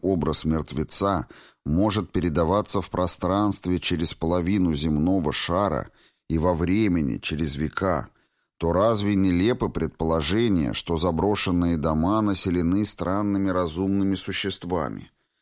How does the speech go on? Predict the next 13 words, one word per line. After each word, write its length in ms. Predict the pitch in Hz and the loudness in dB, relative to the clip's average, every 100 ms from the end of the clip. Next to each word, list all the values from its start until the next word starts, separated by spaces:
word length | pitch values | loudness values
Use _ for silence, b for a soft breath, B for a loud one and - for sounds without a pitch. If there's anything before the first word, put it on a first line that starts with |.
| _ _ _ 76 | _ _ _ -2
или 240 | 95 98 | 0 2
что 240 | 95 - | 0 0
на 160 | 90 92 | 0 0
старых 480 | - 95 92 87 - | -2 -2 0 -2 -4
кладбищах 680 | 80 90 107 98 98 - 92 | -2 0 0 -2 -2 -2 -4
скапливается 880 | - - 87 85 90 92 92 - 80 | -4 -2 -2 0 0 2 0 -2 -4
бесплотный 800 | 73 - - 80 95 92 95 87 | -4 -6 -4 0 0 0 0 0
разум 520 | 82 87 82 87 85 | 0 0 0 -2 -2
ушедших 560 | 82 - 80 - 82 - | -2 -2 -2 -4 -8 -8
поколений? 800 | 82 87 87 87 65 53 50 _ _ _ _ _ _ _ - | -8 -4 -2 -4 -6 -10 -14 _ _ _ _ _ _ _ -4
И 60 | 85 | -2
если 500 | 85 98 101 90 82 | 0 0 0 -2 -2
душа 640 | 76 78 - 110 113 | -2 -2 0 0 0